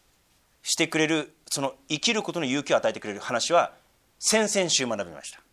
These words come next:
で、この九章の二十二節、二十三節も同じです。神と人の仲介に立つ方をヨブは求めてますが、第一テモテの二章の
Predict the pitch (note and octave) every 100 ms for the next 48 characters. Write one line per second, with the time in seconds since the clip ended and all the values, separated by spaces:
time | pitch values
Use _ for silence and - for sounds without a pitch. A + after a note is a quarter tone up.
0 | _ _ _ _ _ _ _ _ _ -
1 | D3+ - D#3+ F#3+ - - _ - G3+ F#3+
2 | - A2+ A#2 C#3 A2+ A2 A2 A2 A2+ F#2+
3 | G#2 A2 E2 - - - - _ _ _
4 | - _ _ _ - - - C#4 B3+ G3+
5 | A2 F2 - - D3 C3+ E3 - - -
6 | - G#3 B3+ B3+ - G#3 G3+ G3 G3 G3
7 | F#3 - - - - - G2+ - - C#3
8 | E3+ - - _ G#2 E3+ A3+ E3 G#2 E2
9 | E2+ G#2 - D#3 C3 - F2 D#2+ - -
10 | C#2 B2 A#2 - - - - E3+ A#3 A#3+
11 | A3+ - - F#3 C3+ - G2+ A#2+ A#2+ -
12 | _ _ _ _ A#2+ F3+ B3+ - E3 G2
13 | D#2+ D2